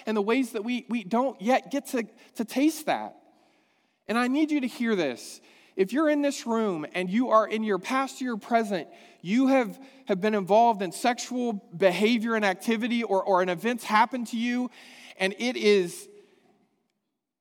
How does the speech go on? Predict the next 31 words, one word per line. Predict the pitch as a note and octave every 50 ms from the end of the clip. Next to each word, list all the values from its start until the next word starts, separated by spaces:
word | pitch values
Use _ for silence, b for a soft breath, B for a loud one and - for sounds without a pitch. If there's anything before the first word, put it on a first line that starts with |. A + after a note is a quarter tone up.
| _ _ _ _ _ _ _ _ _ _ _ _ _ _ _ _ _ _ _ _ _ _ _
it's | - F#3+ F#3 -
happening | - - B3 B3 B3 - B3+ B3 A#3+ A#3+
outside | A3 G#3+ G#3+ - - - G#3 A3+ A#3+ A3+
of | A3
the | G3
covenant | F#3+ - A3+ A#3 A3 A#3 A#3 A3+ G3+
of | F#3 D#3+ E3+
marriage, | F#3 G3 A3 A3+ A#3+ B3 A#3 G3+ G3 F#3+ - - _ b b b b b b b b F#3
and | F#3 F#3 -
it's | F#3+ F#3 F3 - - - - - -
hurting | - - A#3 A3+ C4 B3+ C4 C4 B3
you | A#3+ B3+ B3+ B3
and | B3 G3+ G3
it's | F#3+ F#3 -
damaging | D#3 C#3+ G3 G#3 A#3 B3 B3 A#3 G#3 A3+ A#3+ A#3+
you, | A3 A#3+ B3 A#3+ B3
and | A3 F#3+
even | F#3+ G3+ A3+ B3 B3
if | A#3+ G#3
you | A3 A#3
don't | A3+ A3+ A3 F3 F#3
know, | F#3+ G#3 A#3 A3+
I | G3 G#3 G#3
just | A3 C4 G#3 F#3+
need | G3 G#3+ A#3 B3+ A#3+ G#3+
you | G#3+ A3+ G3
to | F#3
hear | F3 - A3 A3
me | A#3 A3+ G3+
say | F3 - - G#3+ G#3+ B3+ B3+
this. | G#3 F3 C3+ B2 A2+ - - - - -